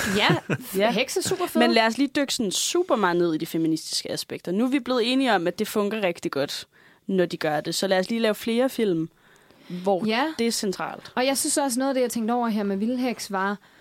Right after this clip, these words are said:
Speaker 1: øhm, hvor meget den, øh, satsede på sådan en meget individualistisk hero's journey-fortælling. Altså sådan en, øh, at netop det der med, at hun, hun skulle, altså, overvinde det, det onde alene til sidst. Carla måtte slet ikke være der,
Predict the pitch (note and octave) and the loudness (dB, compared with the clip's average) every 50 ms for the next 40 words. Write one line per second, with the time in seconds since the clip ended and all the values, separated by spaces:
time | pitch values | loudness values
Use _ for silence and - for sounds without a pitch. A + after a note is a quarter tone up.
0 | _ _ _ _ - A3 G#3+ G#3+ G3+ F#3+ F3+ F#3 F#3 F#3 - G3+ G#3 G#3 G3+ G3 | _ _ _ _ -2 0 0 2 2 2 0 0 -2 -2 -2 -2 -2 0 0 2
1 | F#3+ F#3+ F#3+ G#3 A#3 B3 B3 A#3+ A#3 G#3+ G#3 G3+ - - - - - A3 G3+ F3+ | 2 2 2 2 2 0 0 -2 -2 -2 -2 -2 -4 -6 -6 -4 -2 0 0 0
2 | F3+ F3 F3+ F3 E3+ - - A3 G#3+ - - G#3 G3 - - - A#3 - - F3 | 0 0 0 0 -2 -4 -4 -6 -4 -2 -2 -2 -2 -2 -2 -4 -4 -4 -4 -4
3 | G3+ G3+ G3 F#3+ E3+ G3 A3 G#3 G#3+ G3+ G#3+ G3 G#3 F#3 G#3+ G3+ F#3+ F#3+ G#3 A3+ | -2 -2 0 0 0 0 2 2 2 0 0 0 0 0 0 0 0 0 -2 -2
4 | - - C4 B3 - - - A#3 G#3+ G#3 G#3+ G3+ - - A3 G3+ G3+ G#3+ A3+ B3 | -2 -2 -4 -4 -4 -4 -4 -2 0 0 -2 -2 -4 -4 -2 0 0 0 0 0
5 | A3+ - A3+ - - G3 E3+ - - D#3+ - - - - - - - G#3 F3+ G#3 | -2 -4 -6 -6 -4 -4 -4 -4 -6 -10 -12 -14 -20 -20 -16 -8 -6 -4 -2 -2
6 | F#3+ - G#3+ G#3 G3 F#3+ F#3+ F#3 F3+ F#3 F3+ F3 F3 F3 F3 - - - - - | -2 -2 -2 -2 0 0 0 0 -2 -2 -2 -2 -2 -4 -6 -10 -16 -20 -16 -14
7 | - - A#3 - A#3+ A3+ A3+ B3+ C4 C4 - - A#3+ A3+ G#3+ G#3 G3+ G3+ G3+ G3+ | -12 -10 -6 -4 -2 0 0 0 0 0 -2 -2 -2 0 0 0 0 0 0 0
8 | G3 G#3 G3+ G3+ - A3 G#3 G#3+ - - - - A#3+ A#3+ B3 C4 C4+ A#3+ - _ | 0 0 -2 -2 -2 -2 -2 -2 -2 -2 -4 -2 -2 -2 -2 -2 -4 -4 -8 _
9 | _ _ _ _ _ _ _ - - A3 - G3+ D#3+ - - G#3 G3+ A3 B3 A#3 | _ _ _ _ _ _ _ -10 -10 -6 -4 -4 -4 -2 0 0 2 2 2 0
10 | G3+ A3+ A3 G3+ G3+ G3 F#3+ F3 - G3 F#3 F3 - - _ - - A#3+ - G#3 | 0 -2 -2 -2 -2 -2 -2 0 0 0 0 -2 -4 -16 _ -8 -6 -2 -2 0
11 | G#3 G3 G#3 A#3 B3+ - - G#3+ F#3+ G3 G#3 G#3+ A3+ A#3+ B3+ C4 - G#3+ - - | 0 2 0 0 0 -2 -2 -2 -2 0 0 0 0 0 -2 -2 -4 -4 -4 -4
12 | A#3 A3+ - - - G#3 G3 G#3 A#3 B3+ A#3 G#3 F#3+ - A3 G#3+ A3+ G#3 G3 F3+ | -4 -6 -6 -2 0 2 2 2 2 2 0 0 -2 -2 -4 -4 -4 -2 -2 -2
13 | E3+ F3 F3+ A3+ B3 | 2 2 2 2 2